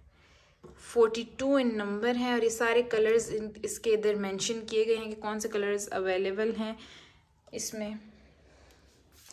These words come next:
इन ब्यूटीफुल मार्कर्स के बाद इनको हम अभी पे-, इन मार्कर्स को हम अभी पेपर पे चेक भी करेंगे,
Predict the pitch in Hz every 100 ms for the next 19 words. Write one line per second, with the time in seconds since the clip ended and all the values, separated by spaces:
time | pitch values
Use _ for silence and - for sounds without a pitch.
0 | - _ _ _ _ _ - 233 233 233
1 | 240 240 - 214 240 254 247 262 262 226
2 | 202 190 202 - 262 262 - 233 214 214
3 | 254 247 262 240 240 247 240 220 254 254
4 | 233 226 254 247 254 240 233 226 233 226
5 | 233 240 240 233 247 247 247 240 208 202
6 | 208